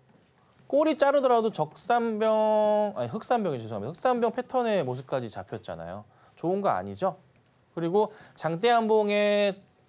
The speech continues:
꼭대기 자리, 여기 자리는 뭐예요? 여기 저항 자리, 여기는 깨지면은 우선 피하고 봐야 되는 그런 자리이기도 해요. 근데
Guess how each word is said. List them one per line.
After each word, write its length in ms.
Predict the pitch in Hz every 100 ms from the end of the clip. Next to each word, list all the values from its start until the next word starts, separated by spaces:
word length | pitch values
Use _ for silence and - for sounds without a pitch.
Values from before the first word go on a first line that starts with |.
| 170 165
꼭대기 400 | 233 - 240 214
자리, 180 | 190 143
여기 340 | 160 175 190
자리는 320 | 156 139 139
뭐예요? 640 | 117 107 104 110 160 262 -
여기 200 | 135 156
저항 400 | - 127 170 175
자리, 280 | 143 110 98
여기는 520 | 113 156 165 165 165 -
깨지면은 640 | 214 208 202 180 175 220
우선 280 | 156 135 156
피하고 420 | - 233 240 220
봐야 240 | 151 123 127
되는 180 | 131
그런 240 | 147 123 120
자리이기도 460 | 101 110 117 107
해요. 380 | 107 120 95 117 - _ _ _ -
근데 460 | 185 190 240 240